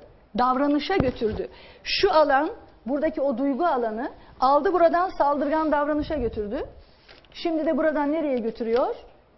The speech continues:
Ee, karşısındakinden nefret ederek öfkeyle saldırganlığa başlıyor. Demek ki biz saldırgan davranışları kendimiz dış çevreyle ortaya çıkarabiliriz. Ama tabii ki biraz önce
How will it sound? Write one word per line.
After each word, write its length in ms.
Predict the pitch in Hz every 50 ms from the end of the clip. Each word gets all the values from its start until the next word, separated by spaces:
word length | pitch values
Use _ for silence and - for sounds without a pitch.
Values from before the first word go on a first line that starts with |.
| - 254
Ee, 600 | 226 220 214 214 208 208 202 202 202 202 196 196 - - - _ _ _ _ _ _ _ -
karşısındakinden 1040 | - 233 240 254 233 - 294 262 - - 262 262 277 277 - 294 277 339 403 466 480 - - - - - _ _ _ _ -
nefret 500 | 214 240 269 285 277 - 349 415 427 381
ederek 360 | 302 220 247 233 277 392 480 - - -
öfkeyle 720 | 262 262 262 - - - - 370 359 311 262 220 190 - - - - - -
saldırganlığa 720 | 247 240 240 226 240 220 233 220 214 208 208 202 196 185
başlıyor. 400 | 175 180 - - - 170 156 - - - - - - - - - -
Demek 300 | 285 320 392 508 554 -
ki 140 | - 381 262
biz 100 | 302 302 - -
saldırgan 580 | - 285 277 285 247 302 269 277 349 381 359 302
davranışları 720 | 240 214 208 214 214 214 208 - - 214 202 233 311 480 - - - - _ -
kendimiz 640 | - 269 247 254 262 262 285 285 359 370 254 226 226
dış 140 | 349 427 - - - -
çevreyle 440 | 285 240 220 214 220 220 220 226 220
ortaya 380 | 202 233 240 233 - 247 247 262
çıkarabiliriz. 680 | - - - 254 226 220 208 202 202 175 160 143 - - - - - - - _ - - - -
Ama 220 | 294 285 269 247
tabii 320 | - 339 285 302 285 - -
ki 240 | - 254 208 - - - - -
biraz 180 | 254 254 247 254
önce 420 | 247 247 240 233 247 240 220 -